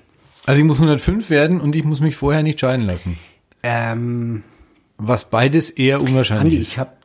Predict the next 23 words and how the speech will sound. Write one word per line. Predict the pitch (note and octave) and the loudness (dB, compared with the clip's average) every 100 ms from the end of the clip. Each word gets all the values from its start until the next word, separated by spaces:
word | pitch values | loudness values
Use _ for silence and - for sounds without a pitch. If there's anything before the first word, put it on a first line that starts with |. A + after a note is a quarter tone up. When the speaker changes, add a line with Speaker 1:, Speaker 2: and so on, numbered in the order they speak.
| _ | _
Speaker 2:
dein | B2 B2+ B2+ - _ | -4 -2 -2 -6 _
Geburtsdatum | A#2+ - _ - B2+ E3+ - - G#2+ A2 - C3+ A#2 C3 | -8 -8 _ -6 -6 -4 -6 -2 -2 -2 -2 0 2 0
<laughs> | F3 - - - | -4 -8 -14 -6
im | C3+ B2+ B2+ B2+ - | -2 -2 -4 -8 -12
Handy. | - E2+ C3+ E3 G3+ | -8 -2 0 0 -2
Ich | G#3+ - - | -6 -10 -10
kann | - C3 | -6 -2
dir | C3 B2+ | -2 -2
beweisen, | A#2+ F#2+ A#2 D3 B2 G#2+ | -4 -4 -2 0 -2 -4
dass | G#2+ - - - - - - | -4 -6 -8 -12 -20 -20 -8
fünfundsiebzig | - B2+ B2 A#2 - - - | -2 0 0 -2 -4 -6 -6
plus | A2+ - - | -6 -6 -4
dreißig | - F#2+ D#3 E3 - C#3+ - - - _ - - _ - - | -2 2 4 4 0 -2 -6 -16 -20 _ -20 -20 _ -20 -14
nicht, | G#2+ E2 B2 B2+ - - - - - - | -10 -2 0 0 -2 -8 -8 -10 -14 -6
äh, | G2+ F2+ F2+ - _ - - | -4 -2 -6 -10 _ -8 -2
da, | - A2+ | -2 0
wenn | A2 | -2
du | A2 | 0
jetzt | G#2+ A2 - A#2+ | -2 -2 -2 -2
heiratest, | A2 G#2 - - - | -2 -4 -6 -6 -4
deine | G#2+ | -2
Jubelhochzeit | G#2 G#2+ G#2+ G#2 G2+ - - A2 - - G#2 G2+ - _ _ _ _ | -2 -2 -2 -4 -4 -14 -12 -10 -10 -8 -8 -8 -18 _ _ _ _
wäre. | - G2+ F#2+ | -8 -8 -8